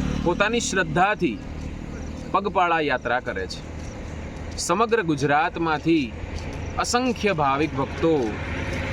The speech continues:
પોતાની શક્તિ વડે, ભક્તિ વડે અને શ્રદ્ધા વડે ચાલતા ચાલતા, પગપાળા માતાજીનું નામ લેતા લેતા અંબાજી ધામમાં પહોંચે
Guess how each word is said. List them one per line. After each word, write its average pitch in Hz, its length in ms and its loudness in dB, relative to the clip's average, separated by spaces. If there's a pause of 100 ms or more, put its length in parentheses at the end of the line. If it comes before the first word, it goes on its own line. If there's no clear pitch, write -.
(1080)
પોતાની 208 560 4 (640)
શક્તિ 190 400 2
વડે, 156 200 6 (140)
ભક્તિ 196 360 2
વડે 156 220 4
અને 143 100 2 (100)
શ્રદ્ધા 160 480 4
વડે 120 160 2 (1800)
ચાલતા 190 440 4
ચાલતા, 190 420 6
પગપાળા 196 600 6
માતાજીનું 180 560 6
નામ 165 140 4 (100)
લેતા 165 280 4
લેતા 175 280 4 (640)
અંબાજી 180 420 4
ધામમાં 156 360 4
પહોંચે 147 260 2